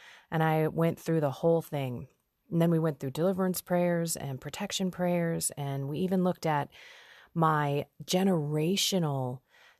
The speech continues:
types of spirits that may have been passed down from generation to generation. I don't believe there's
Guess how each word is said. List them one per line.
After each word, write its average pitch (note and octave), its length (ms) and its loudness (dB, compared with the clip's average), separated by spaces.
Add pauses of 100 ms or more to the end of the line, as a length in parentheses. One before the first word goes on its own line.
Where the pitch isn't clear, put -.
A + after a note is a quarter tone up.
(100)
types - 640 -2
of C#3+ 420 -4 (800)
spirits - 800 0
that D#3+ 160 -4
may D#3 200 -2
have D#3 160 -4
been D3+ 160 -6
passed D3+ 500 -6
down D3+ 280 -6
from C#3+ 180 -10
generation C#3+ 540 -4
to E3+ 120 -10
generation. C3 720 -4
I C#3 120 -6
don't F#3 600 -4
believe D#3 420 0
there's C3+ 260 -2